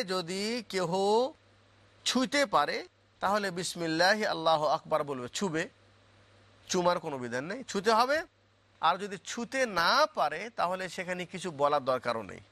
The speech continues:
বিসমিল্লাহ আল্লাহু আকবার বলার দরকার নেই। তা রুকনে ইয়ামানি যদি ছুঁতে পারে, তাহলে বিসমিল্লাহ বলে শুবে, আর যদি না ছুঁতে পারে, তাহলে সেখান থেকে আগে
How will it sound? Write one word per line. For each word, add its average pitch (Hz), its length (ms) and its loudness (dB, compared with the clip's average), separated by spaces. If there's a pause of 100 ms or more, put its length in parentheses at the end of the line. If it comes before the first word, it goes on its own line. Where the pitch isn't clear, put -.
(600)
বিসমিল্লাহ 151 360 0
আল্লাহু 151 200 0
আকবার 143 200 -6
বলার 180 260 4 (320)
দরকার 110 280 -10
নেই। 135 220 0 (480)
তা - 100 -4
রুকনে 139 280 0
ইয়ামানি 147 320 2
যদি 170 100 -2
ছুঁতে 156 360 -4
পারে, 190 240 0 (420)
তাহলে 143 180 0
বিসমিল্লাহ 135 440 0
বলে 151 160 0
শুবে, 208 320 2 (540)
আর 135 120 0
যদি 160 140 -6 (100)
না 175 80 6 (100)
ছুঁতে 240 300 -4
পারে, 175 240 -4
তাহলে 220 220 -4
সেখান 185 300 -2
থেকে 175 180 -2
আগে 147 280 4